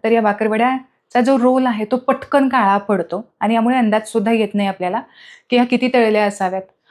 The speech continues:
म्हणूनच फक्त मैदा वापरायचा. व्यवस्थित याला मोहन पडलं ना की मग अगदी खुसखुशीत होतात. जशा बाजारातल्या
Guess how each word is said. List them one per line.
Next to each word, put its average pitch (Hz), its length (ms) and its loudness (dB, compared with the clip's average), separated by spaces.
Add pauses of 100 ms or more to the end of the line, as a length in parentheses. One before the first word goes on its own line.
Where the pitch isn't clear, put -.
(140)
म्हणूनच 294 380 2
फक्त 311 240 -2
मैदा 254 360 4
वापरायचा. 214 520 0 (320)
व्यवस्थित 247 380 0
याला 269 140 2
मोहन 254 320 4
पडलं 226 340 2
ना 185 120 -6 (280)
की 269 80 -4
मग 254 420 2
अगदी 220 340 0
खुसखुशीत 262 560 -2
होतात. 208 220 2 (420)
जशा 247 240 0 (120)
बाजारातल्या 240 600 2